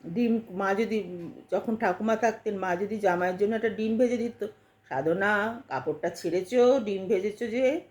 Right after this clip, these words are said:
মা বলতেন, "হ্যাঁ মা, ছেড়েছি।" মা হেসে বলতেন, "ঠিক চোখ গেছে যে আমি ডিম ভেজেছি।"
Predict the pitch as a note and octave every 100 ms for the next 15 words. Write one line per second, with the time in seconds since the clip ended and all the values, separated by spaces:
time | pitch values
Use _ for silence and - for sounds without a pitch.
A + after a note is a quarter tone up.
0 | _ _ _ _ - - - A3 C#4+ -
1 | A#3+ A3 A#3 C#4 A#3 A3 B3+ A#3 A3 -
2 | A3 A3 A3 A#3+ - C#4+ D#4+ E4+ F4 F4+
3 | - C4 F#3+ G3+ A#3+ G#3+ A3+ G3 G#3+ A3
4 | - A3 C4+ F#4 - D#4+ A#3+ A#3 F3 A#3
5 | G3 - - D#3+ - - _ - G#3 F#3
6 | F#3+ G3+ F3 F#3+ E3+ E3 F3+ - A3